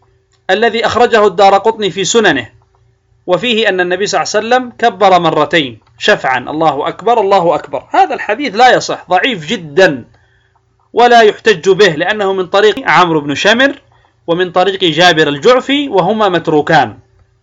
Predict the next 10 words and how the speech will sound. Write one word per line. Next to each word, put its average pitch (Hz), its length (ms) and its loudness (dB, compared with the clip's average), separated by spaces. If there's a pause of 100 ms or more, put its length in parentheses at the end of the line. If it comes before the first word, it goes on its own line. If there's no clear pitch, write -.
وزد 180 340 -2
إلى 185 160 4
ذلك 170 480 2
أنه 165 300 -4
جاء 156 560 2 (460)
من 156 160 -2
طريق 165 380 0
نائل 165 480 2
بن 143 200 -4
نجيح 147 680 -4